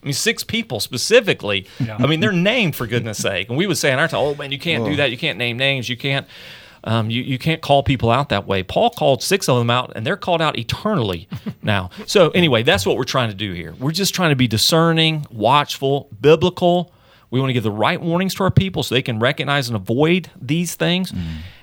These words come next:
Speaker 1: And we want to do the best that we can, honoring God with, you know, that sliver of time we have together as God's people to worship Him each week.
Speaker 2: All right, so probably the biggest one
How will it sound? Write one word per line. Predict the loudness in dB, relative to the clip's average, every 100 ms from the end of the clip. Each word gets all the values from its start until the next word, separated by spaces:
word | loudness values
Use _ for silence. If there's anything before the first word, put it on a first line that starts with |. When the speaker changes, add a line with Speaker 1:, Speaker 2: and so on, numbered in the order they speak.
| _
Speaker 1:
And | -2 2 2 2
we | 0
want | 0 0
to |
do | -2
the | 0
best | 2 2 2
that | -2
we | -6
can, | -6 -4 -2
honoring | -2 -2 -2
God | -2 -2
with, | -2 -2 -4 -12 -20 -18 -14
you | -10
know, | -8
that | -6
sliver | -4 -6 -2 -2 0 -2
of | -4
time | -6 -6 -4 -4
we | -4
have | -6 -6 -10 -14 -18 -20 -20 _
together | -6 0 2 2 -2 -4
as | -6
God's | -2 -2
people | -2 -4 -2
to |
worship | -2 -2 -4
Him | -6 -6
each | -6 -10
week. | -12 -12 -14 -20 _ -20 -20 _ _ _
Speaker 2:
All | -8
right, | -8
so | -6 -4 -4 -6 -10 -20 -6
probably | -2 0
the | -2
biggest | -2 0 0 -2 -6
one | -8 -8